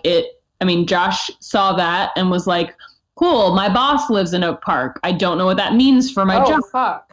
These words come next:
Speaker 1: That could mean that my boss can't come to work. And does that mean that my business that I work for is closed? Does that mean I don't have a job? Like, all of those things, like, everything has this, like, amazing,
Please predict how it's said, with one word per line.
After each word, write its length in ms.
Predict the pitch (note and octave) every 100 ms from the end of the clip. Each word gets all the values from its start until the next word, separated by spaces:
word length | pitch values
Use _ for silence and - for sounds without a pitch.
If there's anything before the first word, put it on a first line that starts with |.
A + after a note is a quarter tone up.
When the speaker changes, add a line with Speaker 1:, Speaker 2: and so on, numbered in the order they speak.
| -
Speaker 1:
That 260 | G3+ G3 -
could 140 | A3
mean 440 | G#3 G3+ G3 G3 G#3
that 180 | F#3 F#3
my 160 | F#3 F#3
boss 380 | F3+ A3+ A#3+ A#3 -
can't 320 | - G#3+ G3+ -
come 260 | - A3 G3+
to 80 | G3+
work. 380 | G3 G#3+ F3 - - _ - - - _ _ _
And 320 | F#3+ F#3+ F#3
does 140 | F#3 F3+
that 200 | G3 F3+
mean 200 | F#3+ F#3+
that 120 | F#3
my 140 | F#3+
business 500 | F#3 C4 C#4+ C4+ C4 F#3 -
that 120 | G3
I 80 | G3
work 220 | C4+ D4
for 200 | A3 F#3+
is 100 | F#3
closed? 480 | - G3 C#3+ A#2+ D#3+
Does 140 | F3+
that 160 | E3+ F3+
mean 160 | F#3+ -
I 200 | F3 F#3
don't 180 | F#3+ G3+
have 100 | G3
a 60 |
job? 460 | G3 C#4+ G#3 D3+ D3+
Like, 120 | F3 -
all 220 | G3+ A3
of 100 | A#3+
those 200 | A3+ G#3+
things, 340 | - G#3 G3 F#3
like, 160 | F3+ -
everything 600 | G3 F#3+ A3+ A3 A3 G#3
has 400 | F3+ F3+ F3+ E3+
this, 240 | E3+ E3
like, 320 | E3+ E3 E3 _ _ _ _ _ F#3+
amazing, 880 | F#3+ F#3 F#3+ F3+ G3 F#3 F#3 F#3